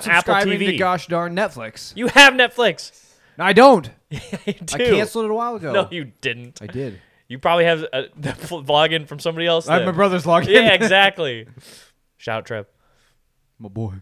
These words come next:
Speaker 1: You're my boy, Blue. But no, for real.
Speaker 2: Okay, fine.
Speaker 1: I think you'll enjoy it, and it's not like, it's not like, uh, like, they got pretty violent in the very
Speaker 2: Yeah, I
Speaker 1: beginning.
Speaker 2: don't, I, I don't. I'm, I'm not saying I'm not gonna watch it because of League of Legends. I'm saying I'm probably not gonna watch it 'cause I just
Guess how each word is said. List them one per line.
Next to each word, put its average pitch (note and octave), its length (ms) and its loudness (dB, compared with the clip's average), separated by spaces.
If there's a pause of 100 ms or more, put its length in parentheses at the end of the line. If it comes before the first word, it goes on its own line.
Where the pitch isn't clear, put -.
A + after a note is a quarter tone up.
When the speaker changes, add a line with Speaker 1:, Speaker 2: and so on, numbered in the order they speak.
(200)
Speaker 1:
You're G#2 120 -20
my G#2+ 80 -16
boy, G#2+ 220 -14
Blue. A2+ 200 -14 (1300)
But A2 120 -14
no, G2+ 100 -12
for - 120 -20
real. G2 220 -18 (500)
Speaker 2:
Okay, G#2 300 -20 (380)
fine. F#2+ 320 -18 (480)
Speaker 1:
I D3+ 80 -12
think B3 220 -16
you'll A#3 140 -10
enjoy G#3 260 -10
it, - 120 -18
and F#3 140 -4
it's F#3+ 100 -12
not G3+ 140 -8
like, - 300 -12 (180)
it's - 160 -16
not F3 180 -12
like, D#3 240 -10
uh, G2 360 -10 (280)
like, G#2+ 120 -20
they D3 80 -12
got G#3+ 180 -10 (280)
pretty F3+ 200 -10
violent G2+ 480 -14 (260)
in G2+ 100 -20
the G#2 60 -16
very G#2+ 200 -8
Speaker 2:
Yeah, C4+ 120 -4
I A#3 120 -4
Speaker 1:
beginning. C4 180 -6
Speaker 2:
don't, A3 140 -4
I, F3 80 -8
I G#3 60 0
don't. A3 260 -2 (180)
I'm, G3 220 -8 (160)
I'm G#3 140 -8
not C4+ 180 -6
saying A3 180 -8
I'm E3 120 -8
not D3 200 -6
gonna C#3+ 160 -8
watch A#2+ 300 -8
it A#2+ 60 -14
because A2 220 -10
of G2+ 120 -14
League A2 140 -8
of G2+ 140 -14
Legends. G#2+ 280 -10
I'm G#2 80 -14
saying C3 140 -8
I'm A2 40 -14
probably A#2 240 -8
not G#2+ 120 -14
gonna G#2 100 -14
watch G2 240 -14
it A2 100 -18
'cause G2 140 -20
I F#2+ 80 -18
just G2 180 -20